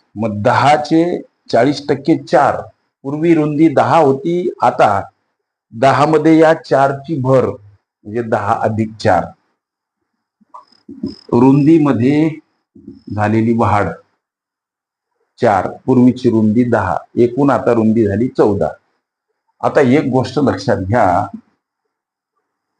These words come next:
आयाताचं क्षेत्रफळ काढण्याचं सूत्र आहे लेकरांनो, लांबी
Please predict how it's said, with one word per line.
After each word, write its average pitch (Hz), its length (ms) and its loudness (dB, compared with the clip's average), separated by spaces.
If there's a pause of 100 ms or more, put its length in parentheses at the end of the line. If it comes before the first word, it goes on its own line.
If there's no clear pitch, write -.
(300)
आयाताचं 135 920 2 (460)
क्षेत्रफळ 135 880 2
काढण्याचं 120 880 -2 (440)
सूत्र 156 340 -2
आहे 107 360 0
लेकरांनो, 101 560 -2 (200)
लांबी 98 600 2